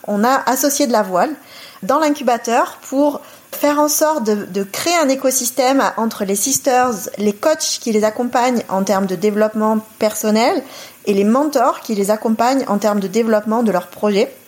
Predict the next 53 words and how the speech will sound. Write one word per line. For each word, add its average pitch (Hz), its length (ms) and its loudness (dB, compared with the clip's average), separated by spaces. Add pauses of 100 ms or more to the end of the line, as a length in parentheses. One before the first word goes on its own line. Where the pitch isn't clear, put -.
(640)
Et 202 120 2
donc, 262 280 2 (200)
c'est 202 180 2
une 196 120 2
grande, 214 280 0
une 220 100 2
journée 262 380 2
qui 240 160 -6
est 180 60 2
en 180 100 2
général 196 420 0
en 185 120 0
mai, 202 240 0 (420)
mais 190 80 0
qui 190 100 -6
va 180 120 0
peut-être 233 180 -2
bouger, 180 260 -6 (400)
euh, 202 200 2
pour, 254 320 -2
euh, 185 420 4
où 226 60 0
il - 20 2
y 214 40 2
a 190 40 2
tout 254 160 -10
le 370 60 -4
monde 381 80 -6
qui 302 120 -2
se - 80 -2
regroupe, 285 600 -2
euh, 202 200 2
sur 285 260 0
différents 254 400 0
bateaux. 233 360 0 (140)
On 214 120 0
fait, 220 340 2
on 196 100 0
mélange 254 320 2
les 240 180 0
gens 240 140 0
qui 269 120 -8
se - 60 -8
connaissent 202 320 -2 (180)
pas, 247 200 0 (120)
et 214 80 -2
puis 208 160 -10
l'après-midi, 226 480 0
on 277 120 4
travaille 226 360 2
ensemble 254 360 0
sur, 247 260 0
euh, 185 140 2